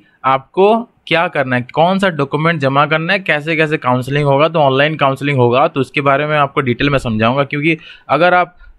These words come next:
अ, वो बात नहीं समझ पाएंगे अच्छे से, क्योंकि कैसे, कैसे काउंसलिंग कैसे होगा, तो वो थोड़ा दिक्कत हो जाएगा आपका, ठीक है ना? तो ऑनलाइन काउंसलिंग आपको समझना है कैसे होगा।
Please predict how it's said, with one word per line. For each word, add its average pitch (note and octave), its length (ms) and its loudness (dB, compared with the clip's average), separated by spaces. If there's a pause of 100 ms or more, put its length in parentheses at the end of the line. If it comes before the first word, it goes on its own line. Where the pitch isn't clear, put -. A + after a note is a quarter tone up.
अ, C3+ 60 2
वो D3+ 340 2
बात F3+ 200 2
नहीं F3+ 160 -2
समझ E3+ 240 0
पाएंगे C#3 300 -2
अच्छे B2+ 240 -2
से, B2 180 -2
क्योंकि C3 560 -2 (120)
कैसे, B2+ 260 -2
कैसे B2+ 340 0
काउंसलिंग C3+ 460 0
कैसे C#3 240 0
होगा, B2+ 420 4 (260)
तो E3 80 -4
वो F#3 140 2
थोड़ा F3+ 200 0
दिक्कत C#3+ 520 -4
हो A#2+ 100 0
जाएगा F#2+ 280 0
आपका, F#2 280 -4
ठीक C#3 200 -4
है C#3 80 -2
ना? A2 120 -2
तो G#2+ 160 -2
ऑनलाइन C#3 320 2
काउंसलिंग C#3 360 -2
आपको C3 160 0
समझना A#2+ 440 0
है C#3 80 -2
कैसे A2+ 260 -2
होगा। A#2 280 0